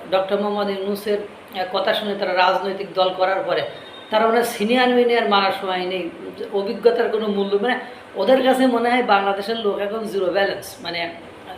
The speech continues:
বড় বড় রাজনীতিবিদদের যেভাবে ওরা সমালোচনা করে, যেভাবে উলটপালট কথাবার্তা বলে, মানে এটা হজম করাও কঠিন। পাশাপাশি তাহলে অন্যদেরকে তারা কি, আহ, কেয়ার করে? তাদের মনে করে আমাদের প্রশাসনের, আম, আম, আহ, ক্ষমতা আছে,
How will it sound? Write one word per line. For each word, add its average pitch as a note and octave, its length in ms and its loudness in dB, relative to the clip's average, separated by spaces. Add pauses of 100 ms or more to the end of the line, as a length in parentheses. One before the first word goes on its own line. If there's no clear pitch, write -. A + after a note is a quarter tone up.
(160)
বড় G3+ 180 2
বড় G3+ 200 4
রাজনীতিবিদদের G3 920 0 (440)
যেভাবে G#3 380 6
ওরা A#3+ 180 10
সমালোচনা F#3+ 540 -2
করে, D#3+ 260 -4
যেভাবে G#3 340 0
উলটপালট G3+ 640 2
কথাবার্তা G3+ 500 2
বলে, E3+ 340 2 (480)
মানে G3 180 0
এটা G3+ 140 4
হজম G3 400 2
করাও G#3+ 340 6
কঠিন। D3+ 300 -4
পাশাপাশি G#3+ 420 -2
তাহলে A3+ 280 2
অন্যদেরকে A#3+ 680 2
তারা A3+ 240 0
কি, A3 140 -4
আহ, F#3 320 -8 (120)
কেয়ার G3 340 2
করে? G3+ 280 -2 (140)
তাদের G3+ 320 -2
মনে F#3 260 -8
করে F#3+ 120 -4
আমাদের F#3+ 360 -2 (560)
প্রশাসনের, G3+ 680 -2
আম, F3 260 -2
আম, E3+ 140 0 (720)
আহ, E3 320 -2
ক্ষমতা G3 400 4
আছে, F3+ 220 4